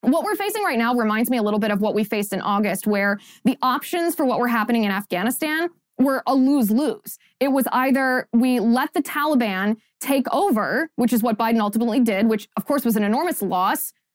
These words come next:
a literal enormous loss. Thirteen U S military service members died, plus the subjugation and oppression that the Taliban is waging against the Afghanistan, the people of Afghanistan, women in particular, is horrendous.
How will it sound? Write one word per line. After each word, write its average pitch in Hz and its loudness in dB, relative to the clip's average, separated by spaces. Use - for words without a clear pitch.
a 254 2
literal 302 0
enormous 233 -2
loss. 180 -2
Thirteen 277 -2
U 233 2
S 208 -2
military 208 0
service 190 -4
members 196 -2
died, 196 0
plus 285 0
the 233 -2
subjugation 233 0
and 214 -2
oppression 247 -4
that 208 2
the 202 4
Taliban 226 0
is 196 0
waging 220 2
against 202 -2
the - -6
Afghanistan, 226 -2
the 190 -4
people 269 -2
of 220 2
Afghanistan, 202 -2
women 233 2
in 285 -2
particular, 214 -2
is - -2
horrendous. 214 -2